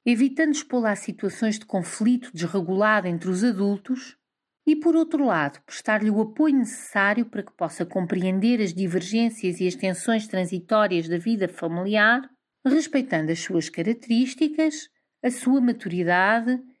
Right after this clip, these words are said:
e as suas preferências. Devemos reconhecer que o bem-estar dos adultos é fundamental para o bem-estar das crianças e que, por isso, um dos maiores legados que podemos deixar-lhes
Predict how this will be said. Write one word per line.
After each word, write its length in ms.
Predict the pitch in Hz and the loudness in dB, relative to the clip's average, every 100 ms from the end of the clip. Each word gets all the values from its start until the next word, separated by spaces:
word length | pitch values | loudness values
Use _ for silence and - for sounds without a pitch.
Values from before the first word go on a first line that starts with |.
| _ | _
e 160 | 202 185 | -6 -4
as 100 | 180 | -4
suas 280 | - 240 233 | -2 -2 -2
preferências. 1040 | - - 165 147 147 - 170 170 - - _ _ | -10 -10 -4 -2 -2 -6 -12 -12 -14 -20 _ _
Devemos 360 | 180 254 269 262 | -2 2 2 -2
reconhecer 800 | - - 208 - - 190 208 | -8 -2 -2 -4 -2 0 0
que 100 | - | -2
o 20 | 185 | -2
bem-estar 460 | 196 190 240 240 | -2 -2 0 0
dos 180 | 214 180 | -2 -2
adultos 420 | 196 190 233 220 214 | 0 0 -2 -2 -4
é 80 | |
fundamental 800 | 202 - 285 247 202 190 180 208 202 | -4 0 2 2 0 -4 0 0 0
para 140 | 196 | -2
o 20 | |
bem-estar 420 | 180 175 - 196 | -2 -4 -2 -2
das 160 | 190 175 | -2 -8
crianças 920 | - 170 165 175 180 - 233 240 - _ | -6 -2 0 0 -2 -4 -4 -4 -12 _
e 80 | - | -2
que, 140 | 269 - | -2 0
por 180 | 311 | 0
isso, 300 | 226 170 - | 2 -4 -2
um 60 | 220 | -2
dos 160 | 214 214 | 0 2
maiores 400 | 233 240 269 262 | 2 4 2 0
legados 440 | 226 240 262 262 | 2 2 0 -2
que 100 | - | -12
podemos 380 | - 180 185 170 | -6 -2 -2 0
deixar-lhes 840 | 220 226 - 202 180 180 214 226 | -2 -2 0 2 2 0 -4 -6